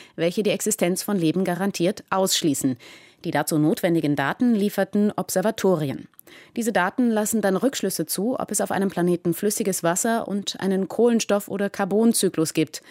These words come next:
Beides ist Voraussetzung für Leben. Gegen immer mehr Bakterien und damit gegen immer mehr Krankheiten wirken Antibiotika nicht. Das könnte sich jetzt ändern.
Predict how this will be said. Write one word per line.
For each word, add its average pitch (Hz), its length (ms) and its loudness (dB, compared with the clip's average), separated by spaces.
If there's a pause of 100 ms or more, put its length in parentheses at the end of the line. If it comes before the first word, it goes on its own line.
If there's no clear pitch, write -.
(300)
Beides 160 400 -2
ist - 220 -8
Voraussetzung 160 760 -2
für - 140 -6
Leben. 156 360 -2 (1300)
Gegen 214 320 6
immer 262 240 6
mehr 233 160 6
Bakterien 214 760 4
und 170 300 0
damit 175 480 2
gegen 165 260 2
immer 160 180 4
mehr 156 120 4
Krankheiten 190 640 0 (140)
wirken 180 400 2
Antibiotika 165 720 0
nicht. - 340 -8 (640)
Das 190 300 -2
könnte 226 260 2
sich 220 160 2
jetzt - 260 0
ändern. 185 380 4